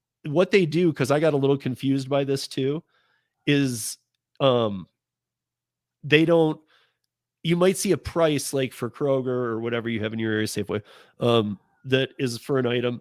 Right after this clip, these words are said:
and then it's not that price. It might be less even on Dumpling. What Dumpling does is they use a national average for the, for the pri-, for the things, 'cause they can't update every store's prices every day.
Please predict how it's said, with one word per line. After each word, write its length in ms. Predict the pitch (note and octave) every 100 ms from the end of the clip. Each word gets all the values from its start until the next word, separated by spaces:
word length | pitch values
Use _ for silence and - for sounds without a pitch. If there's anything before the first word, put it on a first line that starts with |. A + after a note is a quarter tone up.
| -
and 120 | C3+
then 120 | C#3
it's 200 | B2+ -
not 260 | C3 C3+ C3+
that 200 | C#3 -
price. 220 | A#2+ A2
It 60 | C3
might 260 | C#3+ A3 A3+
be 120 | D#3
less 400 | G#2+ B2 E3+ -
even 240 | B2 G#2+ G#2
on 200 | A2 G#2
Dumpling. 480 | A#2 B2+ D3+ D#3+ - _ _
What 220 | C#3 F#3 F3
Dumpling 440 | E3+ F3 E3 C#3
does 220 | C3 C3 A#2
is 120 | A2
they 80 | A#2
use 240 | B2 A2+
a 60 | A2
national 520 | A2+ A2+ - A#2+ A2
average 480 | G#2 G#2+ A#2 A2+ -
for 100 | G#2
the, 280 | G#2 G#2 - _
for 160 | A#2+ A2
the 100 | G#2
pri-, 240 | A2+ G#2+ -
for 140 | A#2+
the 160 | A2 G#2
things, 280 | B2 B2 A2+
'cause 160 | C3+
they 120 | D3 D#3
can't 300 | E3 C3 A#2
update 360 | A#2 - G2
every 200 | F#2+ G2
store's 300 | - G2 F2+ -
prices 420 | G2 F#2 - E2+
every 220 | D#2 D#2+
day. 180 | _